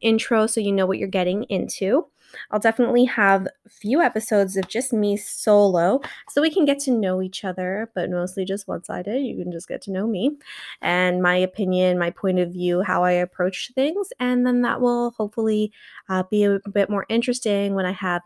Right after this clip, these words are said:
guests on the pod. Um, I have some great topics already lined up that we can talk about.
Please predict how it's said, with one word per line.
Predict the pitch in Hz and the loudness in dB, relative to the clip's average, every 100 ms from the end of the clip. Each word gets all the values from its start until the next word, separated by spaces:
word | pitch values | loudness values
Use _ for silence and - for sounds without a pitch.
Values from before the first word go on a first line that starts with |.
| 180 | -4
guests | 190 185 - - - 185 | 0 0 -2 -12 -8 -6
on | 180 180 | -4 -4
the | |
pod. | - - 190 180 202 - - - - - | -6 -4 -4 -2 -6 -8 -20 -20 -20 -12
Um, | 196 196 196 | -6 -2 -2
I | |
have | 196 208 208 | -2 -2 0
some | 226 208 | 0 2
great | 233 233 | 2 0
topics | - 220 208 220 208 - - | -2 0 2 2 0 -2 -2
already | 196 196 202 202 | 2 2 2 0
lined | 190 180 185 - | -2 -2 -2 -2
up | 196 196 | -2 -2
that | - 190 | -4 -6
we | 196 | -6
can | - 185 | -8 -12
talk | - - 214 - | -10 -4 -4 -2
about. | 190 170 190 339 | -4 -2 0 0